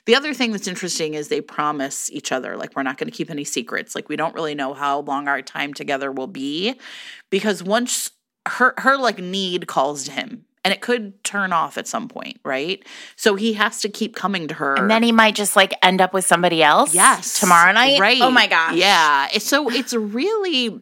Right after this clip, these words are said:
Speaker 1: it's, it was delightful.
Speaker 2: I love that. I love the, like, so we have to get as much of each other as
Speaker 1: Yes.
Speaker 2: we can before it's over.
Speaker 1: Yes. Yeah.
Speaker 2: I love that in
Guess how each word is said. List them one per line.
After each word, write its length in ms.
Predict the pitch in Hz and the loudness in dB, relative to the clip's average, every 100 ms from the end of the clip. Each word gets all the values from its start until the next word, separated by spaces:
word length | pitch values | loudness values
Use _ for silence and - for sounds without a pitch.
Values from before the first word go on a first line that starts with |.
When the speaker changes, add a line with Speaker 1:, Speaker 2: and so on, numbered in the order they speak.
| _ | _
Speaker 1:
it's, 260 | - - - - | -4 -2 -10 -4
it 140 | - 466 | -2 0
was 220 | 403 - - _ | -2 -6 -16 _
delightful. 960 | 170 160 143 185 - - 143 127 107 - _ _ _ - | 0 0 0 -4 -4 -4 -2 -2 -4 -8 _ _ _ 2
Speaker 2:
I 120 | 226 | 6
love 260 | 233 262 | 6 6
that. 160 | 254 214 | 6 6
I 100 | 202 | 4
love 320 | 180 190 208 | 4 4 4
the, 120 | 240 | 0
like, 460 | 220 190 180 170 - _ _ _ - | 2 2 2 -2 -12 _ _ _ -8
so 140 | - | -4
we 140 | 190 190 | -2 0
have 260 | 214 190 | 2 2
to 80 | - | 0
get 160 | 202 185 | -2 -2
as 100 | 180 | -2
much 240 | 185 185 | -4 -4
of 60 | 180 | -6
each 160 | 175 | -2
other 160 | 180 180 | 0 2
as 240 | 170 160 | 2 0
Speaker 1:
Yes. 0 | |
Speaker 2:
we 300 | 170 - 202 | -4 -4 -4
can 200 | 180 175 | -4 -4
before 360 | 165 - 175 160 | -6 -8 -4 -4
it's 160 | 156 170 | -4 -4
over. 280 | 156 - 165 | -4 -4 -4
Speaker 1:
Yes. 440 | 143 - - - - | -4 -4 -6 -6 0
Yeah. 120 | 151 | 4
Speaker 2:
I 120 | 233 349 | 4 4
love 260 | 330 294 | 2 2
that 320 | 240 220 185 - _ - | 4 4 2 -4 _ -8
in 240 | 180 165 | -8 -8